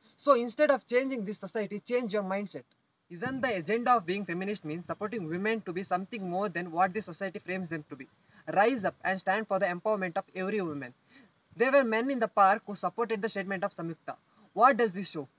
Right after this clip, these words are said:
It is very clear that the oppression of women in the society is not a gender problem,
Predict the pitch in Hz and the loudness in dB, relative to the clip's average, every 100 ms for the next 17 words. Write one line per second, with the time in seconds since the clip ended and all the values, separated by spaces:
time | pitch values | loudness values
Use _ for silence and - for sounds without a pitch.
0 | _ _ - 202 220 147 190 240 - 202 | _ _ -8 -6 -4 -2 -2 -2 -4 -4
1 | 156 170 180 160 190 - 180 - 269 240 | -2 -2 -4 -6 -8 -6 -6 -4 -6 -4
2 | 202 170 196 196 185 175 175 165 220 208 | -4 -4 -2 -2 -4 -8 -10 -6 -6 -6
3 | 196 160 185 180 160 165 185 156 131 | -6 -2 -2 -2 -4 -4 -4 -4 -6